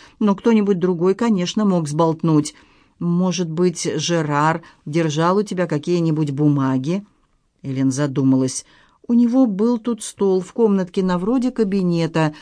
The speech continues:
Я сейчас схожу, взгляну, что там есть". "Я пойду с тобой", — сказал Антуан, поднимаясь с места.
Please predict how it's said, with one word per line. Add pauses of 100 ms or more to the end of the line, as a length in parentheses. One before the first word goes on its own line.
(220)
Я
сейчас
схожу,
взгляну,
что
там
есть". (500)
"Я
пойду
с
тобой", —
сказал
Антуан,
поднимаясь
с
места.